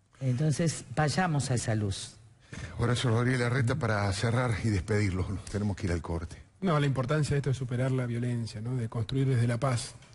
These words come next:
Speaker 3: Lilita te dijo a vos, Alfredo, que ustedes fueron de una generación anterior a la nuestra.
Speaker 2: Sí.
Speaker 3: Yo cuando tenía once años, a mi viejo se lo llevaron los Falcon Verde. Lo chuparon los milicos.
Speaker 2: Claro, de acuerdo.
Speaker 1: Claro, pero va desarrollista.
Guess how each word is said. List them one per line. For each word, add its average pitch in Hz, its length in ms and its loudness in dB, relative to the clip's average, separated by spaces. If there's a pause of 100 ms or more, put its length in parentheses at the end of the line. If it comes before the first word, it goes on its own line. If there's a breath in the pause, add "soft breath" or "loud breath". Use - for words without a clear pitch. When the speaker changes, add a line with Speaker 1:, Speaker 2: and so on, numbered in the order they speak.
Speaker 3:
Lilita 143 320 2
te 131 80 2
dijo 135 180 2
a 135 40 2
vos, 143 140 0
Alfredo, 143 300 2
que 135 80 -2
ustedes 135 240 0
fueron 139 220 2
de 135 40 4
una 127 140 2
generación 139 480 2
anterior 139 300 0
a 139 60 -2
la 135 60 -2
nuestra. 127 480 -2
Speaker 2:
Sí. - 220 -8
Speaker 3:
Yo - 60 -16
cuando 175 180 -2
tenía 147 220 2
once 151 340 0
años, 151 480 -2 (320)
a 123 60 0
mi 123 120 4
viejo 147 220 0
se 123 120 0
lo 123 100 2 (220)
llevaron 135 320 2
los 127 100 2
Falcon 135 320 0
Verde. 104 280 -4 (380)
Lo 120 80 -14
chuparon 139 320 0
los 123 100 2
milicos. 113 320 2
Speaker 2:
Claro, 98 200 -6
de 95 60 -4
acuerdo. 110 320 -4
Speaker 1:
Claro, 170 280 2
pero 147 260 0
va 160 140 2
desarrollista. 151 800 -4